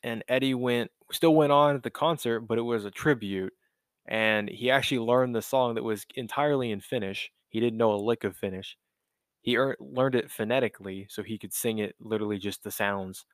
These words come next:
And Finland loved it. The song went to number two on their music charts. So then he went on a, on a tour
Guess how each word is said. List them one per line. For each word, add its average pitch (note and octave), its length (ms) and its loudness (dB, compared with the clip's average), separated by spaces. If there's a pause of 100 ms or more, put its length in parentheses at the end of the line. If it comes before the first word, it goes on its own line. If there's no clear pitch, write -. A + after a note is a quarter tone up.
(600)
And G2+ 420 0 (580)
Finland C3 520 2 (160)
loved A2+ 380 0
it. - 140 -4 (760)
The A2+ 80 -8
song B2 420 4
went A2+ 260 0
to A#2 120 -6
number A#2 380 -2
two B2 340 -2
on A#2 140 -2
their G#2+ 120 -2
music G#2+ 360 -4
charts. D#3 440 -6 (560)
So - 180 -4
then C#3 200 0
he E3+ 180 -2
went D#3+ 340 0
on C3+ 220 2
a, A#2+ 120 0 (300)
on B2+ 180 0
a A2 80 0
tour D3+ 580 2